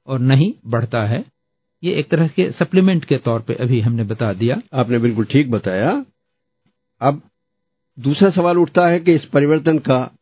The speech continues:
Speaker 2: संसाधनों पर क्या असर पड़ता है?
Speaker 1: हाँ, बिल्कुल।
Speaker 2: अगर जनसंख्या बढ़ती है, तो संसाधनों पर बोझ बढ़ता है, संसाधनों पर बोझ बढ़ता
Speaker 1: हाँ,
Speaker 2: है।
Speaker 1: बिल्कुल।
Speaker 2: अगर जनसंख्या घटती है, तो संसाधन यानी प्रति व्यक्ति उनकी उपलब्धता
Speaker 1: हाँ,
Speaker 2: बढ़ जाती है।
Speaker 1: बढ़ जाती है।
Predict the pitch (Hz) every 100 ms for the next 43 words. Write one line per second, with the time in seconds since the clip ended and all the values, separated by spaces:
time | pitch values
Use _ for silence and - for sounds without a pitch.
0 | _ - 131 113 135 135 156 156 151 269
1 | 143 - 85 82 76 - - _ 120 -
2 | 131 127 - - _ 117 165 196 165 151
3 | 160 156 160 131 127 135 180 147 104 -
4 | _ _ _ _ _ _ _ _ _ 127
5 | 110 123 120 127 127 131 143 107 98 101
6 | 107 110 - 120 113 _ - 135 135 147
7 | 135 131 110 165 131 156 120 90 131 139
8 | 110 123 123 135 - _ - 135 185 190
9 | 160 147 160 160 139 104 113 147 147 160
10 | 214 - - 139 143 139 151 147 147 160
11 | - _ 120 120 127 - 135 151 143 -
12 | 143 135 117 123 104 135 139 135 - 117
13 | 110 _ 143 113 101 107 98 113 113 143
14 | 143 113 92 113 113 165